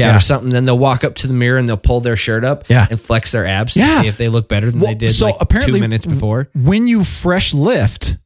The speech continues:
Speaker 1: it is a little bigger at that time, right? And I don't know what the chemical, biological reason for that is, but that does actually, like, they would do that before muscle, you know, the, the bodybuilder shows or whatever.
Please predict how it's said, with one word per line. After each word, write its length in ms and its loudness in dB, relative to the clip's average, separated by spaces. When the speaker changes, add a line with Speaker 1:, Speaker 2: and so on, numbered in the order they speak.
Speaker 1:
it 200 -2
is 200 0
a 60 2
little 200 2
bigger 280 2
at 100 0
that 140 0
time, 280 2
right? 180 2
And 160 2
I 80 4
don't 120 2
know 120 4
what 240 2
the 260 2
chemical, 680 2
biological 600 2
reason 280 4
for 120 2
that 160 4
is, 120 4
but 260 0
that 240 0
does 260 0
actually, 300 -2
like, 140 0
they 100 0
would 120 0
do 140 2
that 100 0
before 260 2
muscle, 500 2
you 140 2
know, 100 4
the, 220 4
the 100 0
bodybuilder 640 2
shows 320 2
or 60 4
whatever. 320 2